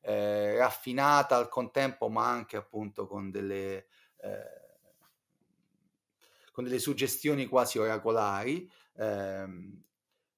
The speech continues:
per anni io ho preso in giro, no, la, la, la scelta a volte eccessivamente forbita dei vocaboli di Carmen Consoli. C'è una bellissima parodia di,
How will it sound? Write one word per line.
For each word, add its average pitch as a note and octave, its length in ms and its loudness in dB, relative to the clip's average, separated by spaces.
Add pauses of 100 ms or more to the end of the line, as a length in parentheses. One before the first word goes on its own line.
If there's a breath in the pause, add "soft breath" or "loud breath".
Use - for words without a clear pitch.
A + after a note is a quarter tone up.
(260)
per E3 260 10
anni D3+ 520 6
io C#3 120 8
ho A#2+ 280 10
preso B2+ 260 -2
in A#2+ 160 -6
giro, A2+ 440 2
no, A#2 220 4
la, G#2+ 220 2
la, G#2+ 220 0
la G#2+ 160 2
scelta G#2+ 520 -4
a G2+ 100 -6
volte A2 300 0
eccessivamente A2 800 -6
forbita A2+ 480 -2
dei G#2 80 2
vocaboli G#2 420 -2
di G#2 80 -4
Carmen G#2 260 -4
Consoli. A#2+ 360 -4
C'è B2 140 -4
una A#2 180 -4
bellissima G#2+ 760 -8
parodia A2 480 0
di, G2+ 180 -4